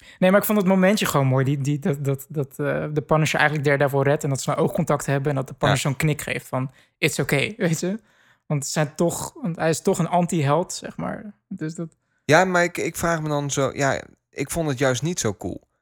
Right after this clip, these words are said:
Speaker 1: Ja, ja, ik, ik snap, ik snap wat je zegt. Hij had gewoon
Speaker 2: We,
Speaker 1: meer
Speaker 2: we zijn
Speaker 1: involved
Speaker 2: net,
Speaker 1: moeten zijn
Speaker 2: net,
Speaker 1: of zo.
Speaker 2: net, net twaalf afleveringen helemaal in die strijd geworpen. Van ja, mo-, moet je nou wel of niet killen? En dat is een heel mooie
Speaker 1: Ja.
Speaker 2: vraag. Op het moment dat een van die twee kampen,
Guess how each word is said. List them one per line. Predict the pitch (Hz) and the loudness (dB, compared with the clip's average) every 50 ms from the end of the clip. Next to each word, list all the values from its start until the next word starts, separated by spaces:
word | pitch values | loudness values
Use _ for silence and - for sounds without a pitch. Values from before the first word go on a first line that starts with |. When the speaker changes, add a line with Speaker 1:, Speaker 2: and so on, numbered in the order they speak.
| _ _ _ _ _ _ _ _ | _ _ _ _ _ _ _ _
Speaker 1:
Ja, | _ 165 151 139 135 160 196 - | _ -2 0 0 0 -2 -6 -2
ja, | - 170 156 160 | 0 2 4 4
ik, | 160 151 151 - | 4 2 0 -2
ik | - 165 | -4 -4
snap, | - - 180 170 170 - - - | -2 0 0 0 0 -2 -8 -18
ik | - - | -16 -6
snap | - 175 165 165 - | -2 -2 -2 -2 -2
wat | - - | -6 -6
je | - | -6
zegt. | 127 127 143 127 117 - | -4 -2 -2 -2 -4 -2
Hij | - 131 135 151 | -2 2 4 4
had | 156 151 - | 4 2 2
gewoon | - 175 151 151 | 0 2 2 4
Speaker 2:
We, | 156 151 160 | 4 4 6
Speaker 1:
meer | 165 170 | 6 6
Speaker 2:
we | 165 151 165 156 | 4 4 4 4
zijn | 147 | 6
Speaker 1:
involved | 156 151 151 151 156 | 6 8 8 8 8
Speaker 2:
net, | 170 160 | 6 6
Speaker 1:
moeten | 135 127 - - | 4 2 0 0
zijn | 147 - 123 | 0 0 0
Speaker 2:
net, | 147 151 151 | 0 0 0
Speaker 1:
of | 151 156 | 2 0
zo. | 156 | 0
Speaker 2:
net, | 156 156 | 2 2
net | 156 156 - - | 0 -2 -2 -4
twaalf | - - 165 160 160 151 143 | -4 0 0 2 2 0 0
afleveringen | 123 110 143 135 143 139 139 131 123 127 123 127 127 | -2 -4 -2 0 0 0 0 0 -2 -2 -2 0 0
helemaal | 127 131 131 127 120 117 117 113 117 95 | 2 2 0 0 0 2 2 2 2 2
in | - 110 117 | 0 -2 -2
die | 113 107 | -2 -2
strijd | - - - 117 113 120 - | -2 0 0 0 0 0 0
geworpen. | - - 123 123 127 131 135 139 - - 143 | -4 -6 -6 -4 -2 0 0 -2 -2 -6 -10
Van | - - 117 | -8 -6 -2
ja, | 107 107 87 - 65 | -2 -2 -2 -2 -4
mo-, | 78 104 110 110 - | -8 -8 -8 -8 -8
moet | - 92 104 113 110 | -8 -8 -8 -8 -8
je | - - | -6 -6
nou | 104 98 98 98 | -4 -4 -2 0
wel | 110 113 117 120 104 | 0 2 2 2 0
of | 98 101 - | -2 -4 -6
niet | 110 113 117 - | -6 -6 -6 -6
killen? | - - 110 110 110 113 110 104 78 | -6 -6 -4 -2 -2 -2 -2 -2 -4
En | 92 104 98 95 | -4 -6 -6 -4
dat | 107 107 104 | -6 -6 -6
is | - | -6
een | 107 107 | -6 -4
heel | 107 110 120 117 | -2 -2 0 -2
mooie | 113 110 110 107 107 104 101 - | -2 0 0 0 0 0 -2 -2
Speaker 1:
Ja. | 139 139 - - - | -4 -4 -4 -6 -6
Speaker 2:
vraag. | - 107 110 120 143 175 - - - _ _ _ _ _ _ _ _ _ _ _ _ _ _ _ | -4 -2 -2 0 -2 -4 -6 -12 -14 _ _ _ _ _ _ _ _ _ _ _ _ _ _ _
Op | - 127 | -10 -4
het | 127 139 | 0 0
moment | 135 135 135 135 131 | 2 2 2 2 0
dat | 135 127 | -2 -2
een | - 135 147 143 123 | -2 0 0 0 0
van | 131 131 | -2 -2
die | 127 123 | -2 -2
twee | - 135 127 123 | -2 0 0 0
kampen, | 117 - 156 160 139 - - 85 - - | 2 0 0 0 -2 -4 -8 -10 -10 -12